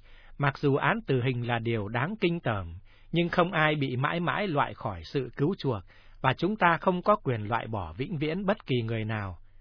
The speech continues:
Khi chúng ta lên án bạo lực, chúng ta không thể là những người thi hành bạo lực, và khi chúng ta lên án sát nhân, chúng ta không thể tham gia vào việc giết người.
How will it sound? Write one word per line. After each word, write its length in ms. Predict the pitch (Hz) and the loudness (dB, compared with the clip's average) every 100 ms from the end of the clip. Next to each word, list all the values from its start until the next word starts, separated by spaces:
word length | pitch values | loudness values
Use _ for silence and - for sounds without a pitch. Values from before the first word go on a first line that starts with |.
| - - - - - - - - | -20 -20 -20 -20 -20 -20 -20 -2
Khi 260 | 175 165 151 | 4 4 4
chúng 180 | 196 | 0
ta 180 | 196 165 | 4 4
lên 180 | 160 147 | 6 4
án 280 | 147 151 190 | 2 -2 2
bạo 220 | 127 110 | 2 2
lực, 200 | 113 104 - - - | -2 -6 -10 -20 -10
chúng 200 | - 190 | -2 0
ta 180 | 214 185 - | 4 4 4
không 220 | 196 190 | 0 0
thể 200 | 127 110 | -2 0
là 100 | 113 | -2
những 280 | 117 202 147 | -2 -2 0
người 220 | 120 110 | 0 0
thi 180 | 180 175 | 2 2
hành 260 | 131 107 107 | 2 0 -2
bạo 180 | 110 | -2
lực, 220 | 110 113 - - - - - | 0 -4 -6 -14 -20 -10 0
và 180 | 135 127 | 2 4
khi 160 | 185 | 2
chúng 220 | - 208 | 2 -2
ta 200 | 214 185 | 2 4
lên 200 | 170 175 | 4 2
án 260 | 165 156 196 | 2 -2 -2
sát 260 | - 202 202 | 0 0 2
nhân, 320 | 165 160 151 - - - | 0 0 -2 -4 -4 0
chúng 180 | 180 | 0
ta 180 | 202 165 - | 4 2 4
không 220 | 165 165 | 0 -2
thể 240 | 120 85 - | -6 -6 -2
tham 240 | 156 151 | -2 0
gia 220 | 156 151 | 2 2
vào 220 | 123 107 | 2 -4
việc 220 | 95 110 90 | -4 -6 -4
giết 280 | 120 202 | -2 0
người. 340 | 120 113 101 | -2 -4 -4